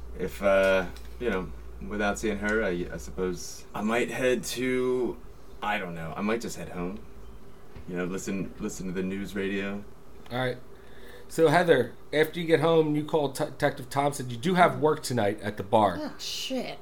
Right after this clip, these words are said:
Speaker 3: <laughs>
Speaker 2: Yeah. Your shift doesn't start till six thirty.
Speaker 3: All right. So I, I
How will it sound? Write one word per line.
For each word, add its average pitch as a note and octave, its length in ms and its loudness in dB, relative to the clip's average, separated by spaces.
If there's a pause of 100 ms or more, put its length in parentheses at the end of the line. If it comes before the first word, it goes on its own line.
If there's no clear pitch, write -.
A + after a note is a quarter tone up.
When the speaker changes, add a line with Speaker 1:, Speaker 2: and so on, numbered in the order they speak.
(600)
Speaker 3:
<laughs> F3+ 60 -2 (680)
Speaker 2:
Yeah. A2+ 220 4 (680)
Your D#3+ 100 2
shift F3 240 4
doesn't D#3+ 260 2
start D3+ 320 6
till C#3+ 100 2
six - 300 -2
thirty. G2+ 360 0 (640)
Speaker 3:
All E3+ 80 -2
right. - 260 -8 (560)
So - 220 -2
I, F#3 140 4 (120)
I F#3+ 80 -6